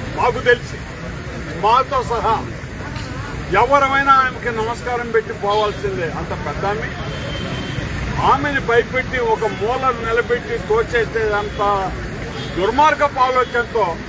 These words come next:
ఇళ్ల మీద పడి ఈ దౌర్జన్యం చేసే విధానం.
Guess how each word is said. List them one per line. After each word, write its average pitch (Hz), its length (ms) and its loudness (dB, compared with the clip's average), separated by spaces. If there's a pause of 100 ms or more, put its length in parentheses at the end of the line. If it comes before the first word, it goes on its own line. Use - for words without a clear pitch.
(880)
ఇళ్ల 220 160 2
మీద 262 240 -2 (140)
పడి 226 260 2 (800)
ఈ 185 40 -2
దౌర్జన్యం 226 680 -2 (100)
చేసే 220 260 2
విధానం. 196 460 2